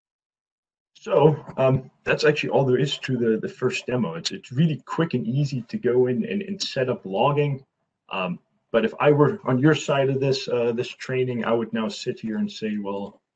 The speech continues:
I don't have to just log one point very often." Usually it scales a little bit. So I don't really wanna have to configure this connection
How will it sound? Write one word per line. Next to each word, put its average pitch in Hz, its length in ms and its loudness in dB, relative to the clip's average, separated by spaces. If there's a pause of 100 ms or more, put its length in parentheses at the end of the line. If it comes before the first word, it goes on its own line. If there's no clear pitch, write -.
(240)
I 123 120 -2
don't 139 300 2
have 131 260 -2
to 127 80 -4
just 110 260 -8
log 110 320 0
one 117 200 0
point 113 360 -4
very 98 280 -8
often." 190 540 -12 (640)
Usually 127 680 2
it 113 160 -6
scales 110 480 -2
a 95 40 -6
little 90 300 -8
bit. 78 300 -10
So 104 500 -6
I 143 120 4
don't 135 180 0
really 120 220 -2
wanna 107 220 0
have - 200 -10
to - 80 -12
configure 139 840 -2
this 113 200 -6
connection 107 720 -6